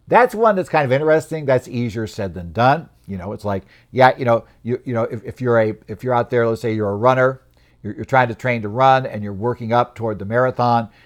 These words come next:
It's not like the first day you go out, "Why don't you just, just run the marathon?" It's like, "Well, no, that's probably not gonna work on day one."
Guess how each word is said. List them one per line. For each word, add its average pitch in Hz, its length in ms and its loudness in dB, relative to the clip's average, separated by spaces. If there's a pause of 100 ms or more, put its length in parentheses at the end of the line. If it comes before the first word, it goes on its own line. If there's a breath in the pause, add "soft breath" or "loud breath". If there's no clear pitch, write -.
(140 soft breath)
It's 90 80 -18
not 123 160 -2
like 120 160 -4
the 107 80 -12
first 123 420 -6
day 117 140 0
you 107 100 -4
go 101 160 -4
out, 120 220 2
"Why 110 80 -6
don't 117 200 -10
you 120 60 -10
just, - 120 -12 (180 soft breath)
just 185 180 -2
run 139 220 2
the 131 40 -6
marathon?" 123 460 2
It's 92 100 -16
like, 104 140 -12
"Well, 117 120 -12
no, 107 200 -8
that's 107 220 -8
probably 107 260 -4
not 101 80 -6
gonna 95 160 -10
work 104 240 -6
on 95 140 -10
day 95 180 -8
one." 123 240 2